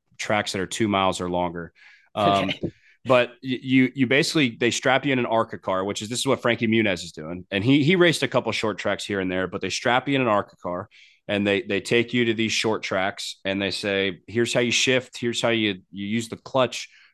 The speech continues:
Speaker 1: Or I hope you know how to use a manual transmission, uh, and run a couple laps. And if you're within, you know, a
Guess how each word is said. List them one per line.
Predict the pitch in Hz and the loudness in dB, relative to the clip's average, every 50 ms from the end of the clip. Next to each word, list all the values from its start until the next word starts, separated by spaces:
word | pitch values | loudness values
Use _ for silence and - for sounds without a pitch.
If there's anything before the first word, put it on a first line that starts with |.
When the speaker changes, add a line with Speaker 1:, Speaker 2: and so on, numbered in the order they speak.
| _ - | _ 0
Speaker 1:
Or | 107 101 101 101 - | 2 2 2 2 2
I | 110 - | 0 2
hope | - 135 151 - 139 | 4 2 2 2 2
you | 123 117 110 | 2 4 4
know | 107 101 | 4 4
how | 107 104 | 4 2
to | 98 98 | 2 0
use | 101 101 95 - | -2 -4 -4 -4
a | |
manual | 95 98 95 95 95 95 92 | -4 -2 -2 -2 -2 -2 -4
transmission, | 87 - 95 92 90 85 92 92 85 78 _ _ - - - 110 107 104 _ _ _ _ _ _ _ - | -4 -4 -4 -4 -4 -4 -4 -6 -6 -6 _ _ -6 -4 -4 -4 -4 -6 _ _ _ _ _ _ _ 0
uh, | 98 104 104 101 92 | 2 4 4 4 4
and | 98 107 104 101 101 - | 2 2 2 0 0 0
run | - 123 139 | 2 2 2
a | - | 4
couple | - 143 123 120 110 | 2 2 2 2 2
laps. | 107 95 87 - - | 2 2 0 0 -4
And | 104 104 | -4 -6
if | 101 - | -2 0
you're | 120 120 | 0 2
within, | 117 123 117 156 156 156 165 156 147 143 - | 2 2 2 2 2 2 2 2 0 -2 -2
you | 127 127 | -2 0
know, | 127 127 123 120 120 - _ _ | 0 0 0 -2 -4 -8 _ _
a | - | -20